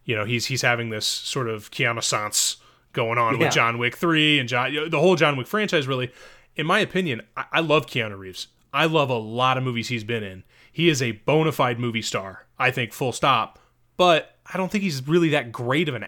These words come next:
Speaker 1: actor.
Speaker 2: No, he's not.
Speaker 1: But he is absolutely a movie star, and I love him. I, I mean, I, I celebrate the man's entire fucking catalog. He's fantastic.
Speaker 2: <laughs>
Speaker 1: But I remember thinking that, like,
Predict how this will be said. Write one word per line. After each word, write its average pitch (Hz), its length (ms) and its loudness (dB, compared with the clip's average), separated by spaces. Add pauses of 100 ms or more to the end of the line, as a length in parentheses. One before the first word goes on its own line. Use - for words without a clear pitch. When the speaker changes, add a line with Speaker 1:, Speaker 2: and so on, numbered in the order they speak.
Speaker 1:
actor. 196 520 -4 (380)
Speaker 2:
No, 147 240 0
he's 147 180 -2
not. 185 320 -4 (240)
Speaker 1:
But 147 240 2
he 185 280 4
is 139 180 2 (200)
absolutely 143 640 0
a 113 60 -2
movie 117 220 -4
star, - 320 -8 (180)
and 117 140 -2
I 110 60 0
love 127 240 2
him. 101 180 -10
I, 113 180 -2
I 123 220 -2
mean, 123 340 -4
I, 127 220 -4 (100)
I 120 140 -4
celebrate 156 580 2
the 127 80 -4
man's 131 300 -4
entire 110 540 -6
fucking 117 340 -10
catalog. 143 420 -4 (460)
He's 123 180 -4
fantastic. 143 760 2
Speaker 2:
<laughs> 123 80 -16
Speaker 1:
But 165 300 0 (260)
I 135 140 2
remember 160 460 0
thinking 139 520 -6
that, 110 340 -4 (120)
like, 117 280 -6